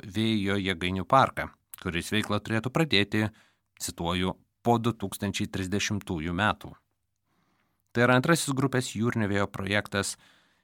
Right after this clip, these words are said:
jis yra du kartus didesnis nei suplanuotasis Lietuvoje.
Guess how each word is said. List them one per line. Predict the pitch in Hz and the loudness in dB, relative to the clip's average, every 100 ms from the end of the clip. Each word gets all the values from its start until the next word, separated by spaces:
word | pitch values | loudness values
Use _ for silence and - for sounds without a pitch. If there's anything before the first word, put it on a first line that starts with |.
| _ | _
jis | - - | -12 -4
yra | 110 107 | 0 2
du | 98 139 | 2 2
kartus | 101 - 92 | 0 -2 -4
didesnis | 80 85 87 92 90 98 | -2 0 0 0 -4 -4
nei | 90 | -4
suplanuotasis | - 107 120 107 76 82 - 85 | -2 0 2 2 0 -6 -10 -6
Lietuvoje. | 92 90 90 95 85 92 95 78 | -2 -2 -2 -2 0 0 0 -2